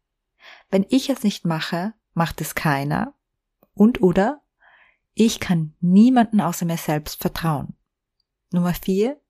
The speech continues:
ich muss immer etwas leisten, um geliebt zu werden. Nummer fünf, nur wenn ich anderen helfe, bin ich wichtig. Nummer sechs, ohne Fleiß kein Preis.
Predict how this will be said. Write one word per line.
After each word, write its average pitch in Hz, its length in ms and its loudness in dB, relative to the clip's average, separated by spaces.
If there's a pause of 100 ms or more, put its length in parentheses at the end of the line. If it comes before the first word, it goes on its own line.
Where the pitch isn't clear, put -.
(760)
ich - 160 -6
muss 208 160 2
immer 247 300 0
etwas 202 300 -2
leisten, 156 460 -2
um 156 120 -2
geliebt 147 380 -6
zu 147 160 -6
werden. 151 440 -6 (920)
Nummer 175 280 0
fünf, 175 540 -6 (760)
nur 220 320 6
wenn 233 120 4
ich - 140 -2
anderen 180 300 -2
helfe, 151 460 -2
bin 147 140 -2
ich - 180 -10
wichtig. - 640 -4 (640)
Nummer 170 280 0
sechs, - 580 -8 (800)
ohne 214 240 2
Fleiß 180 420 -4 (300)
kein 175 240 0
Preis. - 540 -10